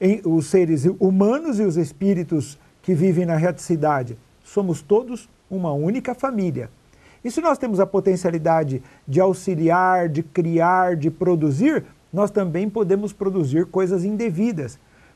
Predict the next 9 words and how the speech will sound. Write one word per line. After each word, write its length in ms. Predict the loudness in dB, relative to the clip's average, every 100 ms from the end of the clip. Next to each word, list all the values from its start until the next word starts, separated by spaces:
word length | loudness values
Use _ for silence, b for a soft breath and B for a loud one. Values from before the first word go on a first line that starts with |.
| -8
Porque, 220 | -2 0
como 240 | 0 -2
disse 240 | -2 -2 -2
o 60 |
nosso 260 | -4 -2 0
Emmanuel, 520 | 2 2 0 -2 -4 b b b b -4
que 120 | -4
todo 440 | 2 2 2 0
ser 520 | -8 0 2 2 -2